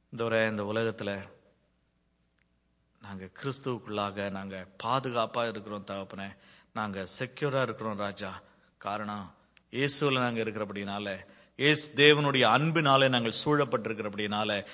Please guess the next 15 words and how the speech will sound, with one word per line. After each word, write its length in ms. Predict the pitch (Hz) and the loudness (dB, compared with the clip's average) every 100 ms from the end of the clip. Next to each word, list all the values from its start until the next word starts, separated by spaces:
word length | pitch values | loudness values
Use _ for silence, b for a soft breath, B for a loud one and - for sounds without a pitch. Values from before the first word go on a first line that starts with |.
| B | B
இந்த 120 | 104 104 | -6 -2
உலகத்துல 400 | 113 113 113 110 104 | 0 -2 -2 -4 -4
எதுவும் 580 | 127 117 127 165 170 143 | -4 -2 2 4 4 0
எங்களை 260 | 110 104 90 B B | 0 -2 -2 B B
அசைப்பதில்லை, 680 | 107 - 131 110 117 107 110 101 131 | 0 2 -2 -2 -2 0 -2 0 2
ஒன்றும் 400 | 165 180 202 156 | 4 6 8 6
எங்களை 240 | 127 110 101 B B | 4 2 2 B B
உம்மை 260 | 123 123 123 | -2 2 2
விட்டு 180 | 147 160 - 185 | 4 4 4 6
பிரிப்பதே 520 | 190 196 190 165 180 180 | 8 8 6 8 8 8
கிடையாது, 520 | 135 135 165 165 160 | 4 12 12 12 10
பிரிக்க 340 | 156 156 165 160 | 4 4 6 4
முடியாது 540 | 139 147 190 196 185 175 | 2 8 12 12 12 10
என்று 160 | 156 147 | 8 4
சொல்லி 300 | 147 143 | 6 8